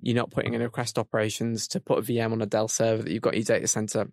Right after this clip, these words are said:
You can go into the cloud and spend it. So in my opinion, you should be accountable for that spend. I think developers often don't care, and there's actually projects in FinOps Foundation, how they get, how they're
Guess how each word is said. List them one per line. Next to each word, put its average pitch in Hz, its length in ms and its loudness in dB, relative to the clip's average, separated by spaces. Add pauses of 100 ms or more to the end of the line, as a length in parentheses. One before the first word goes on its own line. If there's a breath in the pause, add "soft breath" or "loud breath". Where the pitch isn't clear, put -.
(140)
You 151 100 2
can 131 140 2
go 127 180 6
into 127 180 0
the - 60 -4
cloud 120 260 -2
and 113 100 -4
spend 123 300 -2
it. - 240 -2
So - 160 4
in 127 140 8
my 147 140 6
opinion, 110 520 2
you 117 120 2
should - 280 2
be 120 160 4
accountable 117 560 0
for 120 220 0
that - 180 -2
spend. 143 320 0
I 139 60 2
think 127 260 0 (680)
developers 123 800 2 (640)
often 131 280 2
don't 120 220 2
care, 123 200 0
and 143 140 2
there's 117 160 2
actually - 240 0
projects - 420 -2
in 113 80 0
FinOps 107 300 -4
Foundation, 113 460 -2
how 113 180 -2
they 110 100 -2
get, 113 180 0
how 117 120 0
they're 107 140 -4